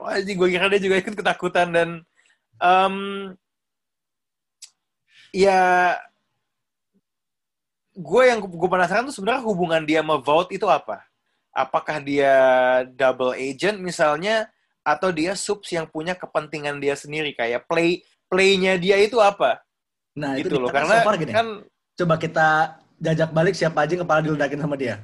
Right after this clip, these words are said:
Speaker 2: Presumably Rainer di, di awal dia kan.
Speaker 1: Hmm.
Speaker 2: Itu be-, terus abis itu ya the whole testi-, testimony thing. Sebenarnya dengan testimoni itu,
Speaker 1: Ya,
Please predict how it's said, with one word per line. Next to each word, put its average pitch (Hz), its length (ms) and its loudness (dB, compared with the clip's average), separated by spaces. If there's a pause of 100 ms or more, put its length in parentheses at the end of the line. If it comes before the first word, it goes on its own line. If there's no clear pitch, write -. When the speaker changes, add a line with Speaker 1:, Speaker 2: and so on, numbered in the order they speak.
(260)
Speaker 2:
Presumably 185 480 0
Rainer 190 320 2
di, 196 100 -2
di 165 260 -4
awal 170 480 0
dia 170 240 2
kan. 131 240 -4 (1900)
Speaker 1:
Hmm. 147 320 -10 (840)
Speaker 2:
Itu 165 220 -4
be-, 170 240 -4 (280)
terus 214 360 -6
abis 156 240 -6
itu 220 200 -2
ya 139 280 0 (120)
the 160 140 -8
whole 156 100 0
testi-, 151 320 -6
testimony 156 440 -4
thing. 127 360 -4 (960)
Sebenarnya 165 480 -4
dengan 170 220 -2
testimoni 180 480 -4
itu, 131 200 -8
Speaker 1:
Ya, 135 280 2